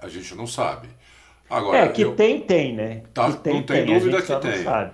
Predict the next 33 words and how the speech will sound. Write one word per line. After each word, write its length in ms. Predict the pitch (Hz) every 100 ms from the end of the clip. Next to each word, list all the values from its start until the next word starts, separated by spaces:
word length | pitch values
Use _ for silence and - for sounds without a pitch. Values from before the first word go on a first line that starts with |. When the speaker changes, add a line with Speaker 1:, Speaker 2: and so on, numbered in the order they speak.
| _ 113
Speaker 2:
É. 180 | 107 101
Speaker 1:
A-, 240 | 110 110
aqui 220 | 110 143
na 80 | 127
Stock 400 | 104 - 113 104
Car 240 | - 98 -
tem 160 | 135
muito, 720 | 147 139 143 131 123 - 113 85
eu 160 | 87
conheço 540 | 87 101 92 92 - 85
dois, 640 | 92 92 76 - - - _ _ _ _ _ _
Speaker 2:
Uhum. 80 | 120
Speaker 1:
dois 220 | 110 107 98
caras 440 | 95 92 82 78
da 80 | 78
Stock 520 | - 87 85 - 78
que 480 | 73 73 67 62 62 _ -
vivem 340 | 92 87 87
atrás 420 | 80 90 98 110
disso, 520 | 95 120 117 104 - 82
entendeu? 340 | 82 90 98 - _ _ _ _
Mas 300 | 101 104 104 101 120
Speaker 2:
É. 20 |
Speaker 1:
é, 180 | 107 - - - _ _
e 180 | 113 127
isso 180 | 147 175
porque 140 | -
é 60 | 214
monomarca, 840 | 185 208 214 165 156 170 170 127 120
hein? 160 | 143 - _ _ _
Então 160 | 117 127
você 160 | 156
imagina, 960 | 151 160 156 101 110 135 160 180 196